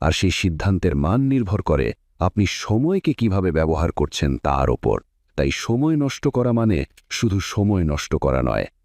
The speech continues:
এটি আপনার সম্ভাবনা নষ্ট করা, আপনার স্বপ্ন নষ্ট করা,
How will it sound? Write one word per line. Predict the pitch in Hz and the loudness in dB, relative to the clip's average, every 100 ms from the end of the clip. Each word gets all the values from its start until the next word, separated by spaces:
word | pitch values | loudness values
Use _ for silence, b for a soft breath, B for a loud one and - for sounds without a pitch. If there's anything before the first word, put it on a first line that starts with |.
| _ | _
এটি | - 92 92 | -2 2 2
আপনার | - 85 | 2 -2
সম্ভাবনা | 80 - 113 110 92 82 76 | -2 -2 0 0 0 0 0
নষ্ট | 65 62 - | 0 -2 -4
করা, | 67 64 52 - _ _ | -2 0 -2 -4 _ _
আপনার | - 90 110 | -2 0 0
স্বপ্ন | - - 113 - 143 127 | -2 -4 -4 0 0 2
নষ্ট | 80 - 71 | 0 -2 -2
করা, | 62 53 | 0 -2